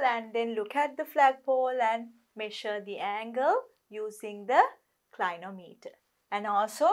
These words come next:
the top of a building. You can select a building in your school, use the clinometer and measure the angle. Here also the top of a tree in your school. So these three activities you have to do it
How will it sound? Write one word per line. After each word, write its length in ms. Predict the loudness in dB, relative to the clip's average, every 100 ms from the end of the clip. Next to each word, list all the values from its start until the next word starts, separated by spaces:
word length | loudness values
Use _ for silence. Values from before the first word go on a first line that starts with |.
| 2
the 100 | -6
top 240 | -4 -2 0
of 100 | -2 -4
a 80 | -6
building. 420 | -6 -6 -8 -18 -18
You 80 |
can 280 | -10 -8 -8
select 440 | -10 -4 -4 -4 -8
a 60 |
building 560 | -6 -6 -6 -8 -12 -14
in 140 | -16 -8
your 180 | -6
school, 420 | -6 -8 -6 0 2 2 -2 _ _ _ _
use 260 | -10 -8 -6
the 140 | -8
clinometer 880 | -2 0 0 -4 -8 -12 -10 -6 -4 -4
and 280 | -4 -6 -8 -12 _ _ _ _
measure 400 | -12 -10 -10 -10
the 140 | -10 -10
angle. 400 | -10 -12 -16 -20 -20 _ _ _ _ _ _ _
Here 220 | _ 2 6
also 300 | 6 6 -2
the 100 | -2
top 260 | 2 2
of 160 | 2 -2
a 100 | -6
tree 380 | -8 -8 -8 -8
in 220 | -8 -8
your 220 | -6 -8
school. 400 | -10 -14 -14 -16 -18 _ _ _ _
So 380 | _ -8 -6 -8 _ _
these 360 | -10 -8 -8 -10
three 300 | -10 -4 -2
activities 840 | -2 -4 -16 -16 -14 -8 -8 -6
you 120 | -10 -6
have 180 | -6 -6
to 80 | -12
do 180 | -10 -10
it 320 | -10 -14